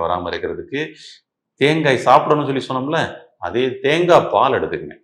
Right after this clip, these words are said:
தேங்காய் பால்ல பப்பாளி, ஆ, பப்பாளி பழத்தை அப்படியே எடுத்து போட்டு நசுக்கி இது பண்ணிக்கோங்க.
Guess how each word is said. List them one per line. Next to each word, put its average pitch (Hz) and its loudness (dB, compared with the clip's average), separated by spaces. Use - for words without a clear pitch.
தேங்காய் 175 6
பால்ல 117 6
பப்பாளி, 110 4
ஆ, 147 0
பப்பாளி 107 2
பழத்தை 104 2
அப்படியே 95 -2
எடுத்து 90 -2
போட்டு - -8
நசுக்கி 95 -16
இது 87 -4
பண்ணிக்கோங்க. 82 -10